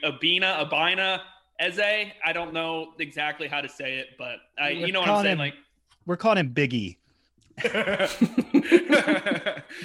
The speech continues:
Speaker 1: So you have got, you know, you, you can, you can, it, it all works independent, like Parker's saying, but I will agree. You look at the conference as a whole, you know,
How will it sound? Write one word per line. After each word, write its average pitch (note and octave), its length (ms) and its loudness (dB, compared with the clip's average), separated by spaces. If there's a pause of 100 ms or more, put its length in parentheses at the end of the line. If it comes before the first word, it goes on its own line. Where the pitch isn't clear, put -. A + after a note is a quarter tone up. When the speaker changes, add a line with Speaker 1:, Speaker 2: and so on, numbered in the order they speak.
(160)
Speaker 1:
So D4+ 140 -4
you D4+ 100 4
have G#3+ 120 2
got, A3 200 4
you A#3+ 100 2
know, A3 60 2
you, G#3+ 240 -8
you A#3 140 -4
can, G#3+ 240 -12
you G3+ 140 -4
can, G3 340 -10
it, F3+ 180 -4
it G3 180 -4
all A3 420 -6
works F#3 260 -8
independent, E3+ 440 -8
like C#3+ 160 -8
Parker's C#3+ 320 -16
saying, D#3 300 -6
but C3 180 -12 (300)
I B3 120 2
will G3 220 0
agree. F3 380 0
You E3 120 -4
look F#3+ 160 -6
at E3 60 -8
the D#3 80 -14
conference D#3 380 -8
as C3+ 120 -14
a B2+ 40 -16
whole, C#3+ 560 -8
you D#3+ 100 -10
know, D3 140 -8